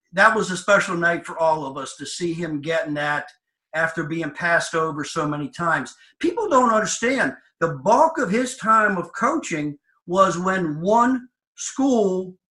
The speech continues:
won the tournament and they went to the N C double A tournament. You know, the field was thirty-two, and then the field was forty.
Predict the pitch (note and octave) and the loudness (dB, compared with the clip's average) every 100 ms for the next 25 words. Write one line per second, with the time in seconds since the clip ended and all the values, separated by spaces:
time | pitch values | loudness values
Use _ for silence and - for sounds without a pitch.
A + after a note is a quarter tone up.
0 | _ _ _ _ C3+ F#3+ A#3 B3 C4+ - | _ _ _ _ 0 4 6 4 0 4
1 | C#4 C4 F#3+ F3 F3+ - _ _ _ F3 | 6 6 4 2 -2 -6 _ _ _ -4
2 | F3 F3 A3 A#3+ G3+ G3+ G3+ F#3+ F#3+ F#3 | -2 2 2 2 2 2 0 -4 -4 -4
3 | F#3+ - F#3+ F#3 F3+ F#3 F#3 F#3 B3 C#4+ | -4 -4 -4 -2 -2 -2 -4 -4 -4 -4
4 | - - _ _ _ _ - F#3+ F3 E3+ | -8 -12 _ _ _ _ -6 -2 0 -2
5 | - C4 C#4 A#3+ G3 F3 - G3 G3+ G#3 | -2 0 0 0 -2 -4 0 2 2 0
6 | - F3 E3+ A3+ _ _ _ - F#3 G3+ | -2 0 0 -2 _ _ _ -4 0 0
7 | G3 - A3+ G#3+ G#3+ F#3+ F3+ E3+ - D4 | 0 -4 -2 0 0 0 -2 -4 -4 -4
8 | F#4+ G3 | -4 -4